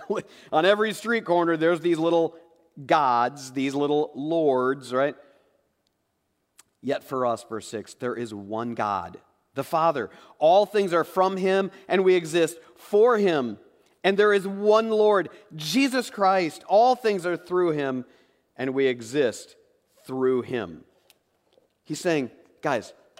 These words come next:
see all these loads of temples and idols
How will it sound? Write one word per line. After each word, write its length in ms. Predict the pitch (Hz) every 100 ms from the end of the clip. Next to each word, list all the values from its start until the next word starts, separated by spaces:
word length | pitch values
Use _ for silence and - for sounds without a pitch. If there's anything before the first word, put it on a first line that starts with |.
| _ _ _ _
see 200 | - 226
all 140 | 185 202
these 180 | 208
loads 480 | 160 175 190 196 170
of 140 | 175 -
temples 760 | 175 180 185 185 180 175 - - _
and 160 | 175 180 -
idols 720 | 175 180 175 175 175 165